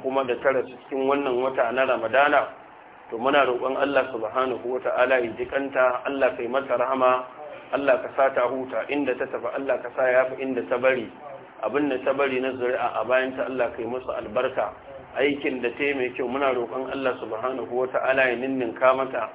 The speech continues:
wanda kuma ta yi na kusakure muna roƙon Allah subhanahu wa ta'ala ya yafe mata, yan uwanta da dangi da abokan arziki da ƴaƴa da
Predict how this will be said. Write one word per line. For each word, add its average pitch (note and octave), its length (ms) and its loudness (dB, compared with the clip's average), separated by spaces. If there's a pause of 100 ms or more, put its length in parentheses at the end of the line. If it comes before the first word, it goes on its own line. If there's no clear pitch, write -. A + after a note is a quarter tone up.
(380)
wanda A#2+ 280 0
kuma C3+ 280 0
ta C#3 120 -2
yi C#3 100 2
na C#3+ 100 0
kusakure B2 580 0
muna C#3 240 0
roƙon B2+ 320 -2
Allah C3 280 0
subhanahu A2+ 520 -2
wa B2+ 160 -2
ta'ala B2 440 0
ya B2 200 4
yafe C3 200 -2
mata, C3 420 2 (420)
yan C#3 300 0
uwanta D3 580 4
da B2 140 -4
dangi B2 400 -2
da A#2 180 -4
abokan A#2 440 -4
arziki C3 460 -4
da A#2+ 120 -6
ƴaƴa B2+ 340 6
da B2 80 2